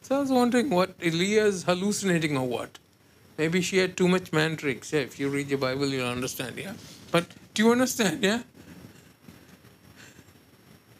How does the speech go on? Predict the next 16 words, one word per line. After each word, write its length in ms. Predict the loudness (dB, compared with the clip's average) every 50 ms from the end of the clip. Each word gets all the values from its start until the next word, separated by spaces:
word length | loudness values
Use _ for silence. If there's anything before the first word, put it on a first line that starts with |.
| -20 -20 -20 -20 -12 _
Then 200 | 0 0 0 0
after 720 | 0 0 0 2 2 2 0 -2 -2 -2 0 0 0 -2 -8 _ -10 -8 -4
Gad 460 | 0 0 0 0 0 -2 -4 -6 -6 -10 -14 _ _ _ _ _ _ -20 -20 _ _ _ _ _ _ -20 -20 -20 -20 -20 -20 -20 -20 -8 0
is 220 | 2 2 2 2 0
Asher. 540 | 2 4 4 4 2 -2 -4 -4 -4 -6 -6 -12 -20 _ -20 -20 -20 _ _ _ _ -20 _ _ -2
Go 140 | 0 0 2
to 100 | 0 0
Genesis 540 | -4 -4 -4 -2 -2 -4 -4 -4 -6 -6 -8
thirty 640 | -6 -2 -2 -2 -2 -2 -4 -6 -6 -6 -6 -6 -10 -16 _ _ _ -20 -20 -20 -20 -20 -20 -20 -20 _ -20 -20 -20 -20 -20 -20 -20 -20 -10 0
thirteen. 720 | 2 4 4 4 0 -4 -2 0 0 0 -2 -4 -8 -12 -16 -18 -20 _ -20 _ 0
"Then 200 | 0 2 4 4 2
Leah 240 | 2 2 2 0
said, 300 | 0 -2 -2 -4 -4 -4 -8 _ 0
'I 120 | 2 2 2
am 140 | 2 0 -2 0
happy, 680 | 2 2 2 2 0 -4 -2 -2 -2 -2 -2 -6 -10